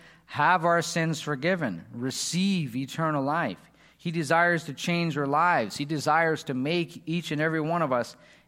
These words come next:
into the people that he's called us to be, if we let him, if we, if we invite him in to our lives to be our Lord and Savior. And we have to choose wisely and accept that free gift.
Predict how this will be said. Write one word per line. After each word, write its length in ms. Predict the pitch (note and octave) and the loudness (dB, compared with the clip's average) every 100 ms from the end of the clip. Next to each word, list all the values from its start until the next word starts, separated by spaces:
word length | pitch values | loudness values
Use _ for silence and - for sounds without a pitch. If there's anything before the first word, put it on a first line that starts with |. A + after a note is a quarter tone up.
| - | -6
into 220 | E3+ E3+ | -2 -2
the 100 | C#3 | -4
people 600 | B2 E3+ F#3 - C3 A#2+ | -4 -2 -2 -2 -2 -2
that 180 | A#2 B2 | -2 -4
he's 200 | C3+ C3 | -4 -6
called 360 | - D3+ C#3+ C3+ | -2 0 2 0
us 180 | A#2+ | -4
to 100 | - | -6
be, 280 | A#2+ D3+ - | -6 -6 -4
if 100 | B2+ | -6
we 140 | D3 C3+ | -4 -2
let 240 | C#3+ F#3 | 0 0
him, 260 | E3+ E2+ - _ _ _ | -2 -4 -10 _ _ _
if 180 | A#2+ A#2+ | -10 -4
we, 140 | D3 | -4
if 260 | B2 C3+ - | -2 -6 -4
we 260 | D3 D3 C3 | -2 -2 -2
invite 460 | B2+ B2+ C#3 E3 | -4 0 0 0
him 200 | C#3+ C3+ | -2 -2
in 380 | D3+ E3 A2 F#2 _ _ _ - | -2 -2 -4 -8 _ _ _ -10
to 180 | C#3+ C3 | -4 -2
our 80 | |
lives 480 | A#2+ C#3 E3 A#2 F2+ | 0 2 2 0 -4
to 100 | C3 | -6
be 140 | A#2 C3 | -4 -2
our 140 | C3 | -2
Lord 300 | B2 C#3 C3+ | 0 0 0
and 140 | B2 | -2
Savior. 600 | - B2+ D#3 C#3+ F#2+ - - _ _ _ _ _ _ - | -4 -4 -4 -4 -8 -12 -20 _ _ _ _ _ _ -8
And 80 | |
we 80 | A#2 | -4
have 240 | C#3 D3 C#3+ | 0 0 -2
to 80 | |
choose 340 | C3 C#3+ C3+ A#2 | -6 -4 -6 -4
wisely 540 | A#2 C3 E3 B2 G#2 | 0 0 0 -4 -8
and 80 | G2 | -8
accept 540 | F#2+ - B2 B2 - | -10 -4 -2 -2 -4
that 180 | A#2 A2 | -4 -4
free 260 | - A#2+ A2+ | -6 -10 -8
gift. 520 | A2 A#2+ G2 - - | -4 -4 -4 -8 -20